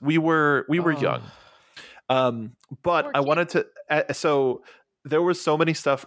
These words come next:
Speaker 1: so many things early on that Caden was like, "Oh, this is gonna happen, and then this is gonna happen." And we were just like, "Ha, ha, ha, ha," and, uh, sweating because of
Speaker 2: Hey,
Speaker 1: how
Speaker 2: Caden,
Speaker 1: accurate
Speaker 2: shut
Speaker 1: she
Speaker 2: up.
Speaker 1: was. Because
Speaker 2: All
Speaker 1: of
Speaker 2: right,
Speaker 1: how
Speaker 2: now
Speaker 1: ac-
Speaker 2: start talking 'cause we started recording.
Speaker 1: Yeah,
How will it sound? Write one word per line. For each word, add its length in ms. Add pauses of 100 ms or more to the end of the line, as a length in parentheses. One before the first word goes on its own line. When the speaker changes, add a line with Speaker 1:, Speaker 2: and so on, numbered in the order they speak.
Speaker 1:
so 200
many 120
things 220
early 240
on 300
that 260
Caden 260
was 140
like, 180
"Oh, 140
this 220
is 100
gonna 160
happen, 240
and 100
then 120
this 160
is 100
gonna 180
happen." 360 (320)
And 120
we 120
were 80
just 180
like, 180
"Ha, 180
ha, 500
ha, 220
ha," 500 (100)
and, 500 (140)
uh, 540 (320)
sweating 480
because 340
of 180
Speaker 2:
Hey, 120
Speaker 1:
how 80
Speaker 2:
Caden, 160
Speaker 1:
accurate 320
Speaker 2:
shut 240
Speaker 1:
she 20
Speaker 2:
up. 120
Speaker 1:
was. 160 (420)
Because 180
Speaker 2:
All 60
Speaker 1:
of 80
Speaker 2:
right, 60
Speaker 1:
how 40
Speaker 2:
now 60
Speaker 1:
ac- 120
Speaker 2:
start 220
talking 320
'cause 160
we 80
started 260
recording. 420
Speaker 1:
Yeah, 40